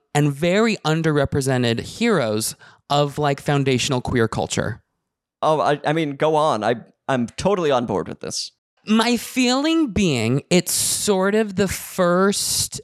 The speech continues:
Speaker 1: uh, it's the first maybe concrete mental exercise we're playing where we're sort of, like, world building in our mind. And we're sort of like,
Speaker 2: Mm-hmm.
Speaker 1: "No, no, no. I'm in the closet, but I'm gonna go into this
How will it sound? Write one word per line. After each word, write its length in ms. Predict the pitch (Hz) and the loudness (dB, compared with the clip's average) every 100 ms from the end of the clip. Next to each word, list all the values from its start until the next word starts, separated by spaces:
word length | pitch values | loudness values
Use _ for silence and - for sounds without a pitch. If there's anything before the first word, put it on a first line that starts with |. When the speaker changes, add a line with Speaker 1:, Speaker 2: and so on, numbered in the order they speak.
| - | -4
Speaker 1:
uh, 600 | 147 151 143 139 139 - - - - _ - | 0 2 2 0 -4 -8 -10 -18 -18 _ -14
it's 400 | - 214 - - | -2 -2 0 -2
the 140 | 214 | -2
first 840 | - - 220 240 - - - - 170 | -2 -2 0 0 -4 -8 -6 -4 2
maybe 360 | 180 170 165 | 2 2 0
concrete 800 | - - 180 175 175 - 185 170 _ _ _ _ _ | 0 2 2 2 0 0 0 0 _ _ _ _ _
mental 540 | 160 160 156 156 160 135 | -2 2 2 2 0 0
exercise 600 | 135 - 143 143 127 131 | 0 0 0 2 2 2
we're 100 | 135 | 0
playing 320 | 143 131 131 | 0 0 0
where 100 | 127 | 0
we're 100 | 131 | 0
sort 220 | - 143 | 0 0
of, 80 | 135 | 0
like, 220 | 135 - - - - | -2 -2 -10 -20 -10
world 560 | - 135 135 135 143 147 | -6 0 2 2 0 0
building 540 | 165 165 170 180 202 - _ _ _ _ | 0 2 2 2 2 -2 _ _ _ _
in 100 | 160 | 0
our 120 | 165 | 2
mind. 380 | 160 151 165 180 | 2 2 2 2
And 140 | 175 170 | 2 0
we're 80 | 165 | 0
sort 260 | - 165 | 0 2
of 100 | 165 | 2
like, 180 | 156 147 | 0 -2
Speaker 2:
Mm-hmm. 80 | 123 - - - | -6 -14 -18 -4
Speaker 1:
"No, 140 | 160 160 | 0 2
no, 160 | 160 | 2
no. 320 | 151 135 104 - - _ | 2 2 0 -4 -14 _
I'm 260 | 160 170 185 | 0 2 2
in 60 | 190 | 2
the 80 | |
closet, 500 | 185 175 143 135 127 - | 2 0 2 2 0 0
but 100 | 135 | 0
I'm 180 | 151 170 | 0 0
gonna 140 | 175 | 0
go 160 | 151 139 | 2 2
into 160 | 127 | 0
this 180 | 139 - | -2 -2